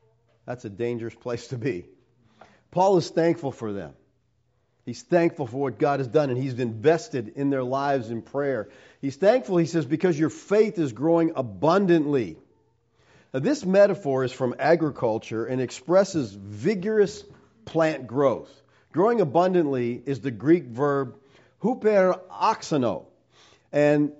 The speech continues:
it's an unusual verb. It's only used here in the Greek Bible, and it gives the thought of vigorous growth. So their faith had not only grown, but it had flourished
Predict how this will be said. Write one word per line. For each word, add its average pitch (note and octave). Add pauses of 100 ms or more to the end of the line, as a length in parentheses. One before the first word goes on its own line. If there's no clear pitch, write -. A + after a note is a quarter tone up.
it's C3+
an D#3
unusual F#3
verb. C3
It's -
only G3+
used E3+
here D#3+
in C#3
the B2+
Greek A#2+
Bible, A#2
and C#3
it C3
gives C4
the G3+
thought F#3
of A#2+
vigorous G3 (480)
growth. C3 (1000)
So E3+
their G3
faith B3
had G3+
not G3+
only F#3+
grown, D#3
but D#3
it G3
had D#3
flourished G3+